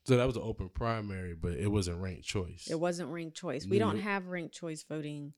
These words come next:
Speaker 2: in Georgia yet.
Speaker 1: New York does,
Speaker 2: New
Speaker 1: right?
Speaker 2: York does.
Speaker 1: That's
Speaker 2: So
Speaker 1: how
Speaker 2: New
Speaker 1: Eric
Speaker 2: York
Speaker 1: Adams
Speaker 2: just
Speaker 1: won?
Speaker 2: did it in their mayor's race. It was the
Speaker 1: Mm.
Speaker 2: first time.
Speaker 1: Okay. Okay. All right. So, but this is, um, also,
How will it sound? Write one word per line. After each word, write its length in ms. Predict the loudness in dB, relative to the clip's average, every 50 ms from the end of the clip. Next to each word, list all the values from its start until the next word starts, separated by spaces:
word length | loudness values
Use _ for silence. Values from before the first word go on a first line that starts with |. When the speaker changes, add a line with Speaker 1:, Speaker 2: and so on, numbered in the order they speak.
| _ _ _ _ _ _ -8
Speaker 2:
in 160 | -6 -6 -4 -4
Georgia 440 | -4 -4 -4 -4 -4 -6 -6 -6 -8 -6
yet. 420 | -4 -4 -4 -4 -6 -8 _ -20 -20 _ _ -2
Speaker 1:
New 100 | 2 4
York 320 | 6 6 6 6 4 0 -6
does, 380 | -10 -10 -10 -10 -12 -10 -8
Speaker 2:
New 80 | -4 -2 0
Speaker 1:
right? 40 | 0
Speaker 2:
York 300 | 0 0 0 -2 -4 -4
does. 140 | -4 -2
Speaker 1:
That's 120 | 0 0 2
Speaker 2:
So 80 | 2
Speaker 1:
how 60 | 2 2
Speaker 2:
New 60 | 2
Speaker 1:
Eric 80 | 4 4
Speaker 2:
York 180 | 4 4 2
Speaker 1:
Adams 160 | 2 0 0 0
Speaker 2:
just 200 | 2 2 0 0
Speaker 1:
won? 80 | -2 -2
Speaker 2:
did 160 | 0 0 0
it 180 | 0 0 -2 -4
in 140 | -6 -8 -6
their 180 | -6 -6 -6 -6
mayor's 420 | -6 -6 -6 -4 -6 -6 -8 -8
race. 340 | -8 -8 -6 -8 -10 -14 -18 _ _ _ _ -6
It 460 | -4 -2 -2 -2 -2 -2 -2 -2 -4
was 120 | -4 -6 -6
the 60 | -8
Speaker 1:
Mm. 100 | -8 -6
Speaker 2:
first 280 | -6 -6 -6 -6 -8
time. 400 | -8 -6 -6 -6 -6 -8 -10 -12 -16 _ _ -20 -20 _ _ -2
Speaker 1:
Okay. 280 | 0 0 0 -2 -8 -14 -16 _ _ _ 0
Okay. 380 | 0 0 2 2 0 -2 -2 -2 -2
All 180 | 0 0 0
right. 160 | 0 0 -2
So, 220 | 0 2 2 2 2
but 160 | 2 2 4
this 220 | 6 6 6 6 4
is, 140 | -2 -2 -2
um, 320 | -2 -2 -4 -4 -6 -10 -14 _ _ _ _ _ 2
also, 720 | 4 4 4 4 2 -2 -4 -4 -4 -4 -4 -4 -6 -8